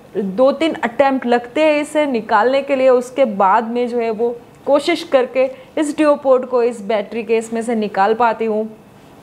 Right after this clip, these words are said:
So ये थोड़ा सा मेरे लिए problematic हो लगा मुझे। Overall यहाँ पर design के मामले में मुझे और कोई भी शिकायत नहीं है। Comfort की अगर बात करें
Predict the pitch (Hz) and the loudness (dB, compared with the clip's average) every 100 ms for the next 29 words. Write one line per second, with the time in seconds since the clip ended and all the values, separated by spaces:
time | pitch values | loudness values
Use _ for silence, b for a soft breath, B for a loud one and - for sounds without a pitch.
0 | - - 285 359 370 311 294 302 302 254 | -10 -2 0 2 4 2 2 -2 -4 -4
1 | 233 285 320 285 285 277 262 214 202 240 | 0 0 0 2 2 0 0 0 0 0
2 | 240 247 247 233 - 220 180 202 202 208 | 0 -2 -6 -12 -10 -6 0 2 4 2
3 | 226 226 214 208 202 B B B - 320 | 0 0 -2 -4 -6 B B B 2 4
4 | 392 392 381 330 311 320 311 247 254 233 | 4 4 2 0 0 2 2 0 -2 0
5 | 247 269 262 262 240 233 240 233 226 220 | 0 -2 -4 -4 -4 -4 -2 -2 -4 -4
6 | 233 - 226 240 - 277 294 294 294 247 | -4 0 0 0 0 2 2 0 -4 -2
7 | 233 226 233 233 226 226 220 226 226 B | 0 2 0 -4 -4 -2 -2 -2 -6 B
8 | - 269 262 262 302 311 320 302 285 277 | -4 0 0 2 0 0 0 2 2 2
9 | 233 233 233 247 240 | 2 0 0 -2 -2